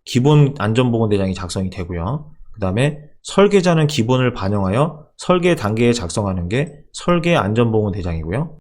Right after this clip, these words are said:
시공자는 설계를 다시 반영을 해가지고 시공 단계에 작성을 하는 게 공사 안전보건대장이 되겠습니다. 이렇게 기억을 하시면 되고요. 이행점검도 있습니다. 이행점검은 발주자가 공사 시작 후에 삼 개월 단위로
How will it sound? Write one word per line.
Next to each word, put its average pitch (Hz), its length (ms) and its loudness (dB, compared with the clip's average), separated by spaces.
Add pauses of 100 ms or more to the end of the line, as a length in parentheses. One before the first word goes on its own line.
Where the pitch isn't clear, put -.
(140)
시공자는 165 640 4
설계를 165 440 0
다시 117 260 -2
반영을 104 400 -2
해가지고 98 760 0
시공 175 400 0
단계에 110 400 0
작성을 95 440 -4
하는 131 180 0
게 98 340 -6 (200)
공사 123 560 2
안전보건대장이 101 840 -2
되겠습니다. 85 560 -10 (440)
이렇게 107 200 -2
기억을 104 340 2
하시면 120 300 -4
되고요. 98 440 -4 (520)
이행점검도 156 760 4
있습니다. 92 580 -2
이행점검은 117 800 -2 (280)
발주자가 131 760 0
공사 117 340 -2
시작 131 400 -2
후에 127 320 0 (280)
삼 170 240 0
개월 160 260 4
단위로 120 540 0